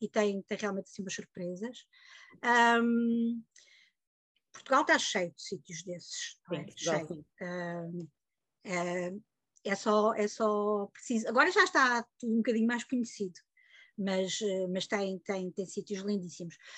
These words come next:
Speaker 1: Depois, por exemplo, chegas ali a Espanha, ah, que é aqui ao lado, e que também qualquer pessoa vai lá um tirinho,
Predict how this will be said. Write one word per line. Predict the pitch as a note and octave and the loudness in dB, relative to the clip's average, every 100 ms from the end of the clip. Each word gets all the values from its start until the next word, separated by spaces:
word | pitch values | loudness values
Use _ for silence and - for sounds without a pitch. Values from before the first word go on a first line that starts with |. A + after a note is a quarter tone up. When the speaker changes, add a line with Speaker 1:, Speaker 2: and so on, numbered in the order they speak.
| - | -20
Speaker 1:
Depois, | _ D#4 - | _ 0 0
por | D4 | 4
exemplo, | D4 G#3+ | 4 4
chegas | - B3+ A#3 A#3+ | 2 0 2 2
ali | A#3+ A#3+ | 2 2
a | |
Espanha, | A3+ - - G3 G3 A3 C#4+ - _ _ _ - | 0 -2 0 0 2 0 -2 -6 _ _ _ 0
ah, | A3 A3+ G#3+ | 4 6 6
que | G#3+ | 4
é | G#3 | 0
aqui | - | 4
ao | G3+ | 2
lado, | F#3+ F3 F3 C4 F#4+ _ _ | 4 0 -2 -6 -8 _ _
e | G3+ F3 | -10 -8
que | - | -4
também | F#3 F3+ F3+ F#3 F#3+ _ _ - | -2 0 -2 -2 -10 _ _ -12
qualquer | - - | -10 -8
pessoa | G3+ - G3 | -2 0 2
vai | G3 | 2
lá | G3 G3+ | 2 0
um | G3 G3+ | 0 -4
tirinho, | - G#3 G3 G3+ | -2 -2 0 0